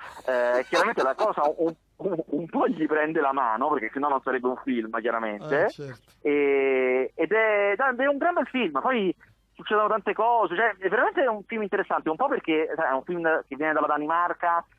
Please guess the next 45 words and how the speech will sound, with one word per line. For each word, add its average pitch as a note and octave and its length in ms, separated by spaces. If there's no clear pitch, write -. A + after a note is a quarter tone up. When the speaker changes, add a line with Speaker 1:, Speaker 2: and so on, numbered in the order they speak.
Speaker 1:
e, C#3 420
ehm, A#2 760
lì C#3+ 200
chiaramente C3+ 420
c'è B2 160
un'altra C3 440
idea B2+ 300
dell'essere A#2 460
ubriachi. A#2 500
Loro C3+ 140
hanno, C#3 120
ha, D#3 140
ha C#3 160
altri, D#3 320
altro C#3+ 260
rapporto B2 500
col, A2 600
con G#2+ 180
l'alcol A2+ 400
rispetto A2 240
a - 20
noi A2+ 120
italiani, G#2+ 580
uno D3 160
più - 140
Speaker 2:
Sì. D3 160
Speaker 1:
si-, C#3+ 60
più C#3 80
simile E3+ 260
a - 40
quello D3 160
dei C3 120
veneti, G#2+ 400
Speaker 2:
Che G#2+ 60
Speaker 1:
diciamo. F#3 220
Speaker 2:
fanno? D#3+ 300
Ci D3+ 100
Speaker 1:
Ma D#3 80
il E3+ 60
Speaker 2:
fanno F#3+ 200
Speaker 1:
resto F#3+ 60
Speaker 2:
il F3+ 40
Speaker 1:
di F#3 80
Ita- G3 100
Speaker 2:
bagno? D3 360